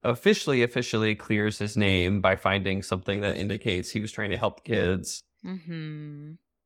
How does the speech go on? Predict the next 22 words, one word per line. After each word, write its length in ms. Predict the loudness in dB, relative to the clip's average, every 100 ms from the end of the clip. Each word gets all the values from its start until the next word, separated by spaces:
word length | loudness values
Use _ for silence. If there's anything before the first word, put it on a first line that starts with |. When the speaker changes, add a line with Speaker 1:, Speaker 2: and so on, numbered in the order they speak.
| _ -10
Speaker 1:
Cordelia 680 | 2 2 4 4 6 8 6
and 180 | 4
Giles 420 | 6 6 8 6 6
are 80 |
researching 500 | 4 2 2 -2 2
in 80 | 2
the 60 | 4
library, 640 | 4 4 4 2 2 0
and 80 | 0
there's 160 | 0
a 60 | -2
fun 280 | 0 0 2
moment 480 | 0 2 2 2 -2
where 560 | -4 2 2 2 0 0
Giles 380 | 2 2 2 -2
is 100 | -8
irritated 460 | -6 -4 -2 0
by 100 | 0
all 160 | 2 0
of 140 | -2
Cordelia's 520 | -4 -2 0 -2 -4
questions. 840 | 0 0 0 0 0 2 -2 -6